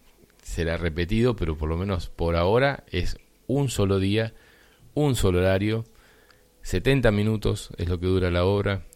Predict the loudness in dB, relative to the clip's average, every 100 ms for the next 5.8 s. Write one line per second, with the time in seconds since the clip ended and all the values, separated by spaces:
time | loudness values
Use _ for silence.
0 | -16 -8 -6 -4 -6 -4 0 0 -2 -6
1 | -6 -4 -4 -2 -4 -4 -4 -4 -4 -4
2 | -6 -8 -8 -8 -12 -18 -10 -6 -4 -4
3 | -4 -2 -2 -4 -8 -8 -8 -4 -4 -4
4 | -4 -8 -10 -20 -20 -20 -20 -20 -12 -2
5 | 0 2 0 0 0 0 -2